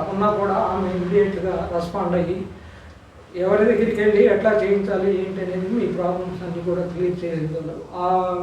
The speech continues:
చేసే మనస్తత్వం గల ఆమె, ఆమె. కాబట్టి మీరంతా కూడా ఆమెకి మీ అమూల్యమైన ఓటు వేసి ఆమెని ఎంపీగా మీరు గెలిపిస్తారని మేము మా కాలనీ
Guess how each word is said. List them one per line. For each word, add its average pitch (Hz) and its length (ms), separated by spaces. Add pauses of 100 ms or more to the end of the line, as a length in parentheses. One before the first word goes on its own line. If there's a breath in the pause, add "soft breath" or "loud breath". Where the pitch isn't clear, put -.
(480)
చేసే 233 320 (240)
మనస్తత్వం 233 560
గల 208 120 (140)
ఆమె, 190 240
ఆమె. 175 180 (800 loud breath)
కాబట్టి 226 400
మీరంతా 208 480
కూడా 208 320 (600)
ఆమెకి 202 360 (260)
మీ 196 120
అమూల్యమైన 214 720 (160)
ఓటు 208 180
వేసి 202 420 (1080 loud breath)
ఆమెని 220 320 (320)
ఎంపీగా 226 500 (540)
మీరు 208 260 (760)
గెలిపిస్తారని 226 840 (640 soft breath)
మేము 254 280
మా 240 120 (120)
కాలనీ 226 340